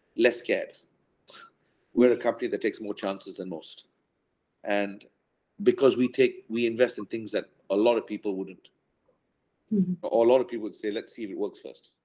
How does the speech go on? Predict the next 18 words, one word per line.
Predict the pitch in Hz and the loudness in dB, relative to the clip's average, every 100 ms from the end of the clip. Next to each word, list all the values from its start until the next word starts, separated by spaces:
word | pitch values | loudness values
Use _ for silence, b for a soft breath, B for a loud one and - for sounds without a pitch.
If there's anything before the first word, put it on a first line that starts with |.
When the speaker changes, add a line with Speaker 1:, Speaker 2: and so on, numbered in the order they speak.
| _ _ _ _ _ _ _ - | _ _ _ _ _ _ _ 4
Speaker 2:
Mm. | 202 175 151 185 190 _ _ | 8 8 4 -6 -10 _ _
Speaker 1:
You | 110 | -8
know, | 107 | -2
we'll | 120 120 | 0 0
take | 123 101 | -2 -4
that | 104 - | -4 -4
first | 107 - | -8 -8
leap. | 87 _ _ _ | -14 _ _ _
We'll | - | -10
take | 110 98 | -6 -6
that | - | -2
first | 101 - | 0 0
step | 95 _ _ _ _ | -2 _ _ _ _
and, | 90 92 | -16 0
Speaker 2:
Mm. | 196 190 | 4 4
Speaker 1:
and | 190 - _ _ - | 0 -16 _ _ -14
that | - _ _ _ - | -14 _ _ _ -12
challenge. | 87 - 87 - - | -10 -8 -12 -20 -20